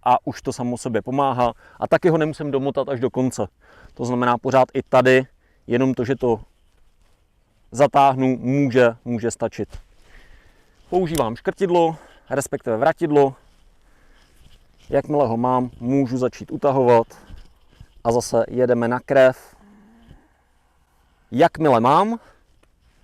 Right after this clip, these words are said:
vidím, že už, už to dál nejde, můžu použít zbytek toho vazu,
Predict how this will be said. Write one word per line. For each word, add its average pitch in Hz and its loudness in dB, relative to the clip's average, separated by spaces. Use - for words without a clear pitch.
vidím, 143 -2
že 151 -4
už, - -12
už 151 -14
to 156 -4
dál 113 0
nejde, 170 2
můžu 147 -2
použít 135 -2
zbytek 123 -2
toho 113 -2
vazu, 160 2